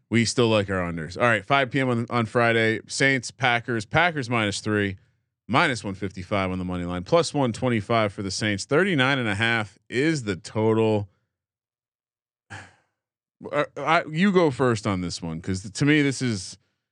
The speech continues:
this is all about, um, I, like, to me, the Packers are in a, in, in almost in the category of I,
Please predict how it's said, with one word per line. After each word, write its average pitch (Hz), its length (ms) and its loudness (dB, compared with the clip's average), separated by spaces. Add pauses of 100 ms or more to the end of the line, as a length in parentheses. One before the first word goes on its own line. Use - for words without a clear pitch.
(200)
this 131 120 2
is 127 140 4
all 120 220 4
about, 101 420 0 (540)
um, 67 480 -8 (360)
I, 71 140 -8
like, 107 300 -2
to 131 220 -2
me, 175 120 4
the 139 80 0
Packers 120 500 0
are 101 120 0
in 92 80 -2
a, 87 80 -4
in, 101 200 -4
in 101 320 -6
almost 123 380 0
in 107 100 -2
the 98 80 -2
category 85 640 -4
of 82 100 -8
I, 92 160 -2